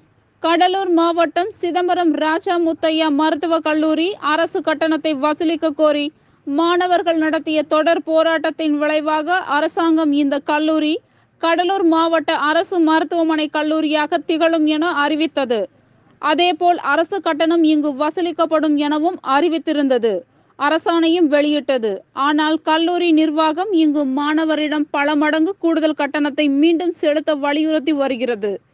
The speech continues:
போராட்டம் ஓய்ந்திருந்த நிலையில் தற்போது மீண்டும் மாணவர்கள் கடந்த மூன்று நாட்களாக போராட்டத்தை கையில் எடுத்து போராடி வருகின்றனர். இந்நிலையில் இன்று அறுபத்தி மூன்றாவது நாளாக அரசு உத்தரவு அமல்படுத்தி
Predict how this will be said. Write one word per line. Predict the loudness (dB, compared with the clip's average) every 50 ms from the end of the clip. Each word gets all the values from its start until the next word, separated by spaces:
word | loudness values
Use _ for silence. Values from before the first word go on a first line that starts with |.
| _ _ _ _ _ _ _ _ _ _ -2
போராட்டம் | 2 4 4 4 4 2 0 0 0 0 0 2 2 2
ஓய்ந்திருந்த | 2 2 0 0 0 0 0 0
நிலையில் | 0 -2 -2 -2 -2 -4 -4 -6 -6 -4
தற்போது | -4 -4 -4 -2 0 0 0 0 0 0
மீண்டும் | 0 2 2 2 2 2 0 0 0
மாணவர்கள் | 0 0 -2 -2 -2 0 0 0 0 0 -2 -4 -4
கடந்த | -4 -4 -4 -4 -2 -2
மூன்று | -2 0 2 2 2 0 0 -2
நாட்களாக | -2 -2 -4 -4 -4 -4 -2 -2 -2 -2 -2 -4 -6 -2
போராட்டத்தை | 0 0 2 2 0 0 -2 -4 -4 -4 -6 -4
கையில் | -4 -2 -2 0 0 0 0
எடுத்து | 0 -2 -2 -4 -6 -6 -6 -2
போராடி | 0 0 0 2 2 0 0 0
வருகின்றனர். | 0 0 -2 -2 -2 -2 -4 -4 -4 -6 -6 -4 -4 -6 -6 -8 _ _ _ _ _ _ _ _ _ _ _ -6
இந்நிலையில் | 0 2 2 4 4 4 4 2 2 0 0 0 -2 0
இன்று | 2 2 2 2 2 0 0
அறுபத்தி | 0 0 0 0 0 -2 -2 -2 -2 0
மூன்றாவது | 0 2 2 2 2 2 2 2 0 0 0 0
நாளாக | 0 0 0 0 0 0 0 0 -2 -2
அரசு | -4 -2 -2 -4 -2 -2 -2 -2 -2 -4 -2
உத்தரவு | -2 -2 0 0 2 2 2 2 0 0
அமல்படுத்தி | 0 0 0 0 0 0 2 0 0 0 -2 -4 -4 -6